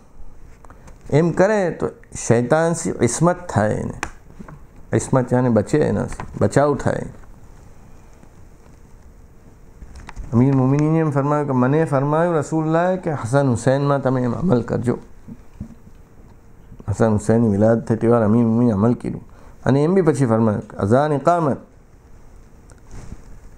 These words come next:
કાનમાં. એ જ મિસાલ પછી સૂરતુલ ફાતિહા યાની સૂરતુલ હમ્દ એ પઢે,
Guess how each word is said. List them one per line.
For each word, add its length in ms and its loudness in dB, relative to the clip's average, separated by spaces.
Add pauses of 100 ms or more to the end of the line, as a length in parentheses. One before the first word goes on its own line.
(1400)
કાનમાં. 600 0
એ 140 2
જ 40 0
મિસાલ 340 2
પછી 320 -2
સૂરતુલ 560 0 (420)
ફાતિહા 480 2
યાની 240 2
સૂરતુલ 440 0
હમ્દ 240 0 (1700)
એ 80 4
પઢે, 280 0